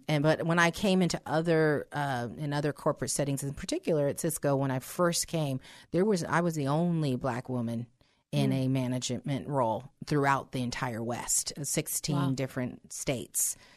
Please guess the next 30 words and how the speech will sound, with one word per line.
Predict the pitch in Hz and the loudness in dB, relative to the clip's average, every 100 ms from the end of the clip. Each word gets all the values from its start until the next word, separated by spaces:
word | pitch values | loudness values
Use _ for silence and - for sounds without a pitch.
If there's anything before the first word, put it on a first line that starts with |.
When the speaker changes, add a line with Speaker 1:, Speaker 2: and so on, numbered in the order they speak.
| _ - | _ -4
Speaker 1:
I | 139 | -2
was | 131 127 | -2 -2
the | 139 | -2
only | 135 131 | 0 0
one. | 123 120 - - - _ _ - | -2 -4 -6 -10 -14 _ _ -6
Uh, | |
fast | 135 170 160 - | 2 6 4 4
forward | 180 156 123 | 2 2 2
to | 139 | 0
now, | 143 156 135 120 120 | 2 2 2 -2 -6
I | - 139 | -4 -2
mean, | 135 127 127 131 - - | 0 0 0 -2 -6 -4
uh, | 123 107 107 87 175 | -2 -2 -4 -6 -6
you | 147 | -4
know, | 127 | -4
the | 120 170 | -4 -4
C | - 156 131 147 | -4 -4 -2 -2
E | |
O | 135 127 | 0 0
has | 123 127 | -2 -4
done | - 127 127 | -4 -2 -2
just | 127 135 - | -2 -4 -4
a | |
tremendous | 123 131 131 151 135 - | -4 -4 -2 0 -2 -4
work | 139 127 120 - | -2 -2 -2 -6
to | 131 | -4
diversify | 131 120 123 - 135 - 117 120 120 123 - - _ | -4 -2 -2 -2 -2 -2 -2 -2 -2 -8 -14 -20 _
the | - 123 | -6 0
staff | - - 156 135 127 123 - - - | 2 4 6 4 2 -4 -8 -12 -4
and, | 135 127 120 120 117 | 0 0 0 0 -2